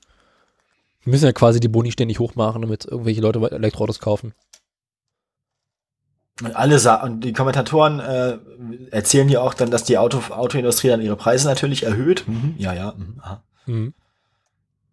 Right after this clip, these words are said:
Speaker 2: Äh.
Speaker 1: Was denn?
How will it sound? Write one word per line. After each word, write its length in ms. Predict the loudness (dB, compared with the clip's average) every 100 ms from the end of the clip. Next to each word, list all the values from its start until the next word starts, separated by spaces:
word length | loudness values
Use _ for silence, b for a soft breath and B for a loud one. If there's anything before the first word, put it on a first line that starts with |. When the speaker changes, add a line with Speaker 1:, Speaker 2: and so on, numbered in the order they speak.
| _ _ _ _ _ _ _ _ _ _ _ _ _ _ _ _ _ _ _ _ _ _ _ -6
Speaker 2:
Äh. 380 | -4 -2 -2 -4 -8 _ _ _ _ _ _ _ _ _ _ -4
Speaker 1:
Was 160 | -2
denn? 140 | -2